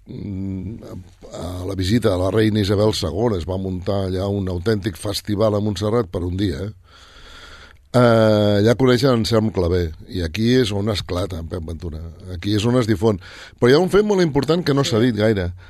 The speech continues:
Speaker 2: Eh, Pep Ventura escriu molt i fa moltes
Speaker 1: Sí.
Speaker 2: coses, no? Però gràcies, se salva l'obra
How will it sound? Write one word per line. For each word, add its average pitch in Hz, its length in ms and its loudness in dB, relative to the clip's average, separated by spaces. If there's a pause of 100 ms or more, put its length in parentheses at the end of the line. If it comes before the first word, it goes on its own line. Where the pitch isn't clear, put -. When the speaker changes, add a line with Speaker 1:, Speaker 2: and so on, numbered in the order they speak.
(200)
Speaker 2:
Eh, 104 480 0 (220)
Pep 95 140 -6
Ventura 107 300 -4
escriu 117 280 0
molt 113 340 4
i 104 60 0
fa 104 140 -6
moltes 104 240 -2
Speaker 1:
Sí. - 60 -12
Speaker 2:
coses, 87 300 -2
no? 107 400 -8
Però 127 280 4 (260)
gràcies, 143 600 2
se - 180 -2
salva 156 400 2
l'obra 139 500 0